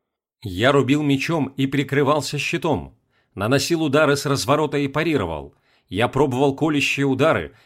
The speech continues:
и сразу прятался за щитом. Бумс! Я чуть не разбил окно. После этого я решил, что лучше мне тренироваться на улице. Знаете, для умиротворенного рая место это довольно странное. Оглядевшись,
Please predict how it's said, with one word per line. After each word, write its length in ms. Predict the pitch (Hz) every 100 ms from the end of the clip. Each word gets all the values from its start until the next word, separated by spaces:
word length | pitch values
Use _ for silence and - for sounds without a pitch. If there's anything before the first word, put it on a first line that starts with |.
| _
и 100 | 139
сразу 400 | - 123 175 139
прятался 440 | 135 131 131 -
за 140 | 107 120
щитом. 540 | - 131 117 80 69 _ _ _ _
Бумс! 580 | - 80 165 143 - - _ _ _ _ _
Я 120 | -
чуть 240 | 120 160 143
не 100 | 151
разбил 340 | 135 98 151
окно. 420 | 165 190 143 - _ _ _ _ _ _ _
После 300 | 107 - 131
этого 180 | 135 117
я 120 | 113
решил, 300 | 113 - 156
что 180 | - 104
лучше 220 | 135 120
мне 180 | 101 92
тренироваться 680 | 101 98 98 117 - 104 - _ -
на 140 | 104
улице. 480 | 135 90 82 - 78 _ _ _ _ _ _ _ _ -
Знаете, 640 | 107 170 208 - 98 78 _ _ _
для 220 | 98 123
умиротворенного 840 | 139 139 131 123 147 160 123 104
рая 260 | 107 160 170
место 340 | 110 135 -
это 160 | 190 175
довольно 400 | 143 95 92 113
странное. 680 | - 175 147 90 73 67 - _ _ _ _ _
Оглядевшись, 760 | 98 95 107 104 139 - -